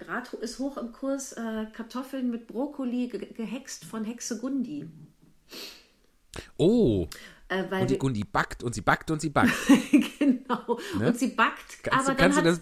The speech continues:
Speaker 2: be-
Speaker 1: hat sie dann ja
Speaker 2: Und sie
Speaker 1: eben
Speaker 2: backt.
Speaker 1: im, im
Speaker 2: Und die backt,
Speaker 1: Märchenwald
Speaker 2: backt, und die
Speaker 1: Gundi backt und backt, Gundi backt. So ist das im Märchenwald auf Burg Satzwey. Und sie wollte ja eigentlich einen Kuchen backen, aber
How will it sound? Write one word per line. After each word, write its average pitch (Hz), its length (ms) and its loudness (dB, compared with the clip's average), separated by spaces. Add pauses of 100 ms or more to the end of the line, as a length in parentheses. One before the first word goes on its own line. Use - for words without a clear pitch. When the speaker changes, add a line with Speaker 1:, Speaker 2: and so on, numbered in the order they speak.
Speaker 2:
be- 254 140 -2 (300)
Speaker 1:
hat 294 180 -6
sie 302 100 -4
dann 277 200 -2
ja 269 80 -4
Speaker 2:
Und 370 120 0
sie 311 60 0
Speaker 1:
eben 320 80 0
Speaker 2:
backt. - 240 0 (160)
Speaker 1:
im, 285 240 -2
im 262 80 -4
Speaker 2:
Und 262 80 -4
die 254 100 -2
backt, - 240 2
Speaker 1:
Märchenwald 233 380 -6
Speaker 2:
backt, - 100 -20
und 147 80 -12
die 214 60 -8
Speaker 1:
Gundi 233 240 -4
backt - 400 -4
und 233 180 -10
backt, 339 260 -6 (200)
Gundi 240 280 -2
backt. 226 1700 0
So 254 240 -6
ist 294 240 -6
das 320 140 -4
im 240 140 -2
Märchenwald 240 680 -6
auf 240 140 -12
Burg 214 240 -6
Satzwey. 196 600 -10 (500)
Und 214 340 -4
sie 214 180 -8
wollte 226 220 -8
ja 240 80 -6
eigentlich 240 200 -12
einen 247 80 -16
Kuchen 330 360 -8
backen, 165 320 -14
aber 180 320 -10